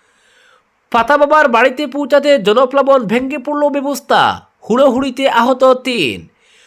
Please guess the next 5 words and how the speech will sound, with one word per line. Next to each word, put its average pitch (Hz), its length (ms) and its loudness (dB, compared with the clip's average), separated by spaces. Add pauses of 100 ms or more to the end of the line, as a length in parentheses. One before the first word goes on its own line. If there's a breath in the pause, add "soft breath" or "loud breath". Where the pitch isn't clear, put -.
(320 soft breath)
দুর্গাপূজা 247 680 0
পর্যন্ত 277 560 -4
পাতা 262 320 -2
প্রদান 262 400 0
স্থগিত, 247 440 -2